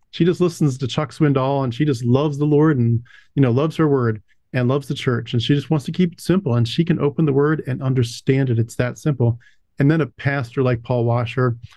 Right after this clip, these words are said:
or John MacArthur or someone like that would open up and bring an insight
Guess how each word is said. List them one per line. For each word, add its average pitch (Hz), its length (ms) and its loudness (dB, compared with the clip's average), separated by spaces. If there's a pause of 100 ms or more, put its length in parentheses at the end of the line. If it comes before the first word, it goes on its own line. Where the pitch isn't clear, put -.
(160)
or 123 100 6
John 120 180 2
MacArthur 127 540 -2 (360)
or 139 80 2
someone 131 260 -2
like 120 160 0
that 143 140 0
would 131 140 -2
open 135 300 0
up 131 260 -4
and 127 160 0
bring 131 160 2
an 123 120 0
insight 131 640 0